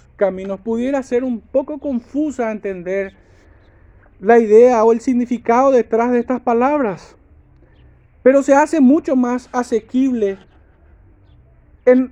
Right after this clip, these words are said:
otras versiones, en otras traducciones. La Biblia de las Américas traduce de esta manera: "El Señor tiene también contienda con Judá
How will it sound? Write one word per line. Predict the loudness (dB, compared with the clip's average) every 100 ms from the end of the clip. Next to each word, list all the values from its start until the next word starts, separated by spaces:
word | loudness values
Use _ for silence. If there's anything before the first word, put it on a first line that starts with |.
| _
otras | 2 4 4 0
versiones, | 0 -2 -6 -4 -2
en | -2
otras | -2 -4 -4
traducciones. | -2 -2 -2 -4 -2 -2 -2
La | -2 -2 -6 -6
Biblia | -2 0 0
de | 0
las | 0 -2
Américas | 0 0 0 -2 -4 -4
traduce | -2 -2 -2 -2
de | -2
esta | -2
manera: | -4 -2 -2 -4 -6 0
"El | 0
Señor | 0 -4 -2 -2 -4
tiene | -4 -4 -2
también | -2 -4 -4 -4 -6 -2
contienda | -2 -2 -6 -6 -4 -4 -6 -4
con | 0 0
Judá | -2 -6 -6 -8